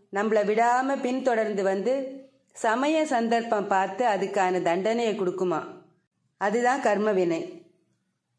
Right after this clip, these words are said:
சரி, இந்த கர்மாலேருந்து எப்படி தான் தப்பிக்கிறது?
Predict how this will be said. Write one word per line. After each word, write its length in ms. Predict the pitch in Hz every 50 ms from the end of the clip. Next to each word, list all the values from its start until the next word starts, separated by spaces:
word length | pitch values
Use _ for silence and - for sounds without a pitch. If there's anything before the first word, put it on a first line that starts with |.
| _ -
சரி, 360 | - - 254 233 214 220 220 226 233 226 - - - _ _ _ _
இந்த 220 | - 240 269 269 277
கர்மாலேருந்து 760 | 277 277 233 226 226 262 269 285 294 285 285 277 285 277 294 254
எப்படி 280 | 214 - - 254 269
தான் 220 | 262 277 285 294 277
தப்பிக்கிறது? 600 | 254 - - 240 233 233 220 208 196 190 226